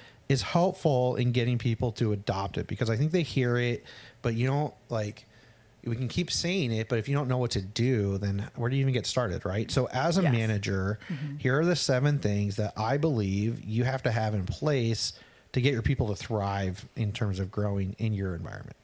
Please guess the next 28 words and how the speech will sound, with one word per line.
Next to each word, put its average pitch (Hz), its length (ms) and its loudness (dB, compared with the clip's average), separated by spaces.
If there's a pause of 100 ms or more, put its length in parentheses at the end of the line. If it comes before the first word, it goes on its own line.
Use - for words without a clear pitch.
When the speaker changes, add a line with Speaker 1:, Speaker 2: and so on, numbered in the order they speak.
Speaker 1:
So 123 320 2
Speaker 2:
Mm-hmm. 156 160 2 (520)
Speaker 1:
number 147 180 4
one 156 140 4
is 131 100 0
you 131 60 4
have 123 100 0
to 135 60 4
have 117 180 2
some, 107 220 0 (120)
some 110 220 0
advanced 104 440 -2
expertise, - 680 -8
which 107 200 -2
means 110 320 0
either 107 600 0 (400)
wherever 123 360 2
you 151 140 4
want 135 220 2
to 123 60 2
grow 123 400 2
to, 110 240 0
someone 107 320 2
can 101 180 -2
teach - 340 -2
you 135 120 4
internally, 107 760 0 (540)
or 120 600 2